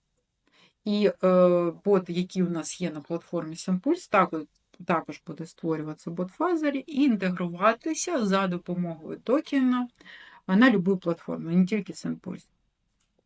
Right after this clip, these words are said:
Тому обов'язково звертайте на це увагу. А, ми потрапляємо в чат, тут у мене всього багато. Якщо ви починаєте з нуля,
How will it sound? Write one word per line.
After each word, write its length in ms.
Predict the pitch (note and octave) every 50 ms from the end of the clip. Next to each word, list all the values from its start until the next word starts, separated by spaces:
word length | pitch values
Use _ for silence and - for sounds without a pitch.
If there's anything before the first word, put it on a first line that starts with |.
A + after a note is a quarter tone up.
| _ _ _ _ _ - - E3
Тому 240 | - F#3+ G3 A3 C4
обов'язково 540 | C4 F3 F3 E3+ E3 E3+ - - G#3 A3 A3
звертайте 540 | G3 E3+ E3 - - E3+ F#3+ G3+ G3+ G3 F3
на 120 | D#3+ D#3+
це 280 | - - - E3+ E3+ F3
увагу. 400 | F3+ E3+ D#3 D3 D3+ D3+ D3+ - F3+ _ _ _ _ _ _ _ _ _ _ _ _ _ _ _ _ _ _ _ _ _ _ _ _ _ _ _ _ _ _ _ _ _ _ _ _ _ _ -
А, 240 | F#3 F3+ F3+ F3+ F3+
ми 240 | F#3+ G#3+ B3 B3 G3
потрапляємо 760 | F#3 F3+ F3+ - F3+ F3+ - F#3+ F#3+ F#3 F3+ E3 E3 D#3+ D#3
в 140 | D3+ - -
чат, 340 | - - B3+ C4+ D4+ D#4 B3+
тут 180 | - G3 F#3
у 40 | F#3
мене 200 | F3+ F3+ F3+ F3+
всього 340 | F3 - - F3 E3 E3+ E3
багато. 460 | E3 E3+ E3+ - B3+ C4+ C#4+ - B3
Якщо 360 | G3+ F#3 G3+ G3+ - - F#3
ви 160 | F#3 F#3 G#3 F#3
починаєте 680 | - E3 - - - F3+ F3+ F3 E3 D#3+ - - D#3
з 60 | -
нуля, 500 | F3 F3 F#3 F#3 F3+ D3+ C#3+ D#3+ G#3 C#4+